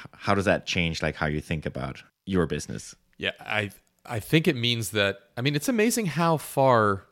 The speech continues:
Speaker 2: companies get without specializing in an area. And I think that's another way of saying without optimizing for it. So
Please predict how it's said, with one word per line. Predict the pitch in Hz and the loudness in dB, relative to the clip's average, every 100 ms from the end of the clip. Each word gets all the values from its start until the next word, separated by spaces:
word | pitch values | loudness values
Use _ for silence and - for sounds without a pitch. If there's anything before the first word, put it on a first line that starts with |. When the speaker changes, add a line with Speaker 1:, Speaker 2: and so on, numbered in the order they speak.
| - | -6
Speaker 2:
companies | 131 123 117 98 - | -4 -2 -2 -4 -4
get | - 98 95 - | 2 2 2 -4
without | 95 95 90 90 _ _ | -4 0 0 0 _ _
specializing | - - 98 - 117 107 113 127 123 131 156 _ | -10 -4 -2 0 2 4 2 0 -4 -6 -14 _
in | 120 104 | -4 2
an | 101 | 4
area. | 104 131 147 | 4 4 4
And | 120 | 2
I | |
think | 95 107 | 2 2
that's | 104 95 - - | 0 0 -4 -4
another | 95 | 0
way | 92 | 2
of | 90 | 2
saying | 98 90 | 0 0
without | 90 85 85 | 0 0 0
optimizing | 90 - 117 127 135 139 | -4 -4 -2 0 -2 -2
for | 143 147 | 0 0
it. | 147 | 0
So | - 101 92 | 0 0 0